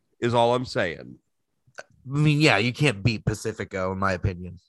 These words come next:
Speaker 1: Yeah.
Speaker 2: for
Speaker 1: Or fucking even
Speaker 2: cerveza.
Speaker 1: Modelo Especial is better than
Speaker 2: Yes.
Speaker 1: Corona.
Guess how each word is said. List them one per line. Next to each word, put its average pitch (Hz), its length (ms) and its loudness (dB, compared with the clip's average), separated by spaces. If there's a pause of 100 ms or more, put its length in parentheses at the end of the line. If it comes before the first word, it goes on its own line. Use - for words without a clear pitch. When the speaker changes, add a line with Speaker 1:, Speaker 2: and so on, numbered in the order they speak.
(120)
Speaker 1:
Yeah. 98 220 -2
Speaker 2:
for 107 260 -2
Speaker 1:
Or 151 160 4
fucking 113 220 2
even 104 200 4
Speaker 2:
cerveza. 90 400 -2
Speaker 1:
Modelo 98 460 2
Especial 85 840 2
is 69 100 -8
better 143 100 4
than 147 40 8
Speaker 2:
Yes. 104 380 6
Speaker 1:
Corona. 82 520 2